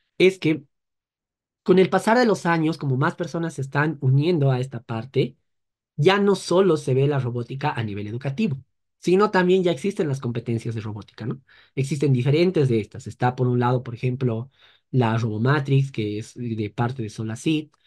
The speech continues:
Por otro lado, igual, una que generó bastante, bastante renombre es la de, la de la O M T, es decir, la Olimpiada de Ciencia y Tecnología, que se la realiza en México, eh, usualmente en Tlaxcala.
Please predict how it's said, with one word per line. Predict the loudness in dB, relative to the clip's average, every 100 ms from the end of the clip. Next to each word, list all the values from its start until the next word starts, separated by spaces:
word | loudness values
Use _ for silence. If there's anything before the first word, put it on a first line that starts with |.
| _ 2
Por | 4
otro | 4 4
lado, | 4 4 2 2
igual, | 2 2 2 0 0
una | 0 0
que | 0 -2
generó | -4 -4 0 -2 -2 _ _
bastante, | -8 -2 -2 -2 -6 -4 -4 -2 0 2 0 -4 -8 -10 -12
bastante | 0 0 2 -2 -2
renombre | -2 0 0 0 -2 -4 -6 _ _ _ _
es | 0 2 2
la | 0 -4
de, | -6 -8 -8 -8 -10 -10 -14 _ 0
la | 2
de | 4
la | 4 4
O |
M | 4 2
T, | 0 -4 -6 _ 0
es | 0
decir, | 0 0 -2
la |
Olimpiada | -2 -6 -8 -6 -4 -6 -8 -12 -16 _ _ _ _ _ -2
de | 0
Ciencia | 2 2 0
y |
Tecnología, | 0 0 0 -2 -2 -2
que | -2
se | -2 -4
la | -6
realiza | -6 -4 -4 -4
en | -4
México, | -4 -4 -4 -8 -8 _ _ _ _ _ -8
eh, | -6 -4
usualmente | -2 2 2 2 0
en | -2
Tlaxcala. | -2 -6 -4 -2 -4